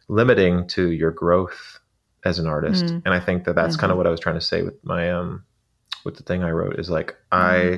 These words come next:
Speaker 1: don't want to be a calligrapher because of Instagram. I would like to be a calligrapher independent from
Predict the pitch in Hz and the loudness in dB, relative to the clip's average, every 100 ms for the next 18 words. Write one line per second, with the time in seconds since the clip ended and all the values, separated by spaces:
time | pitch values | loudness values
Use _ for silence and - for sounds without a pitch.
0 | 90 107 107 107 104 87 - 101 85 90 | 0 2 2 2 0 0 -4 -6 -2 0
1 | 87 85 82 - - - - - - 90 | 2 0 -2 -14 -20 -20 -20 -8 -4 0
2 | 95 95 92 85 85 80 87 - 101 90 | 4 4 4 4 2 2 -2 0 0 0
3 | 82 82 80 82 - - 92 - - 92 | 2 0 0 -6 -4 -6 -6 -4 2 4
4 | 98 - 95 90 98 92 90 90 - 104 | 2 0 -2 0 0 0 2 0 0 -2
5 | 85 - 135 131 104 - 92 85 82 82 | -2 2 4 4 2 2 0 2 0 -2